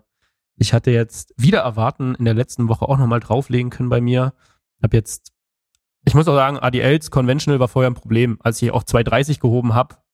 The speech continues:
hab ich manchmal beim Coaching an so einer hundertfünfzig Kilo, hundertvierzig Kilo Hantel gest-, äh, Conventional gestanden, Technik vorgemacht und hab mir gedacht, „Oh fuck, zum Glück muss ich das jetzt nicht hochheben.“ Ich wüsste <laughs> nämlich gar nicht wie. Also im Sinne von, ich glaub, ich könnte das rückentechnisch gar nicht handeln. Und jetzt hab ich hier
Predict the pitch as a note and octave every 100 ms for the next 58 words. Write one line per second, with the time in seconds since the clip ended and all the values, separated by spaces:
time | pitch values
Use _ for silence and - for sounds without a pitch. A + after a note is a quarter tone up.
0 | - A#2 C3 C3 B2 C3 A#2+ A#2+ - A#2
1 | A#2 - C#3+ - C3 B2 A#2+ A#2+ A#2+ B2+
2 | C3+ B2+ - - D3 C3+ C3 B2 - C3+
3 | - D3+ B2+ B2 A#2+ A#2 - - A#2+ A2+
4 | C3+ B2 E3 C3 A2+ - A#2 C3 C3+ D3+
5 | D3+ C3 A#2 A#2+ - _ - - B2+ B2
6 | B2 B2 B2+ - A#2+ - B2 - A#2 B2+
7 | C3+ B2+ B2+ B2+ A#2 E3+ B2+ B2+ E3+ _
8 | - - G#2+ D#3 - B3 G#3 - F#3+ -
9 | - D#3+ G3+ B3 - - - D#3 D#3 E3+
10 | E3+ D3+ D3 C#3 _ - - C#3 C3+ _
11 | _ _ _ - - - D3+ C3 C3 F3
12 | D#3+ C3+ C3+ - A#2+ A#2+ - _ _ -
13 | D3+ D3+ A#2+ F3 _ _ - - _ -
14 | B2 A#2+ - - A#2+ A#2 A#2+ - B2 A#2
15 | A2+